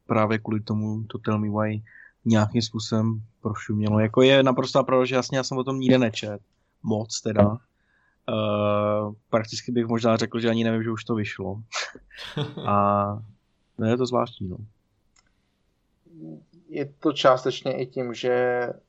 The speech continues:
Speaker 2: ono se nemluví vůbec o těch jejich projektech. Ehm, oni mají, že jo, další,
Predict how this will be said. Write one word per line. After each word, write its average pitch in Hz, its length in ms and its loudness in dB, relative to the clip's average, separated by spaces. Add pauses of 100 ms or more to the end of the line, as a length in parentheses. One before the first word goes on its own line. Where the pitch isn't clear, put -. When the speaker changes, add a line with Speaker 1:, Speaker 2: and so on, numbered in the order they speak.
Speaker 2:
ono 120 200 -2
se 131 140 0
nemluví 120 240 0
vůbec 117 300 -2
o 120 40 -6
těch 104 240 -4
jejich 101 220 0
projektech. 98 580 2 (520)
Ehm, 110 300 -6
oni 110 200 4
mají, 107 180 6
že 110 120 2
jo, 110 80 6
další, 107 680 0